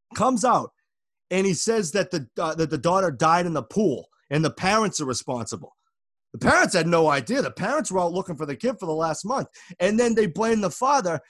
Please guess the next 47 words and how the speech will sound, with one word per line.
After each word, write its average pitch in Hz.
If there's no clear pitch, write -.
So 226
also 240
on 170
the 170
second 247
day 202
of 175
the 160
trial, 147
said 220
he 214
molested, 190
uh, 135
Casey 139
Anthony, 117
which 165
also 196
wasn't 151
true. 120
And 185
then 277
on 277
the 240
third 302
day, 151
the 190
father 247
tried 233
to 214
commit 202
suicide 226
after 175
losing 180
his, 151
uh, 131
his 127
granddaughter. 208
And 208
then 262
they 254
said -
that 208
he 247
tried 220
to 202
commit 208
suicide 226